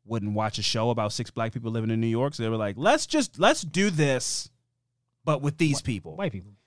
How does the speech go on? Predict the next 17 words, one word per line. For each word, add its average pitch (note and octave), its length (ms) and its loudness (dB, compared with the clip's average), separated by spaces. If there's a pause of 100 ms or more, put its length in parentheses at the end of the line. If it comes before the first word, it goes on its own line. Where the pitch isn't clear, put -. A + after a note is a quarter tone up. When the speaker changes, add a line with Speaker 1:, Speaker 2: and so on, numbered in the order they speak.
(200)
Speaker 1:
Yeah, D3+ 180 4
and B2 260 2
that, C3+ 260 2
that C#3 140 4
was C3 140 2
what A#2+ 160 2
Friends A2+ 320 2
became. C3+ 640 0
Speaker 2:
Mm-hmm. A2 180 -4 (240)
Speaker 1:
And, A#2+ 540 2 (120)
um, G#2 680 -2 (240)
I G2+ 160 -4
really D#3 320 2
think D3 260 -2
people D3+ 280 -2
are A2+ 100 0
ba-, A#2+ 220 -4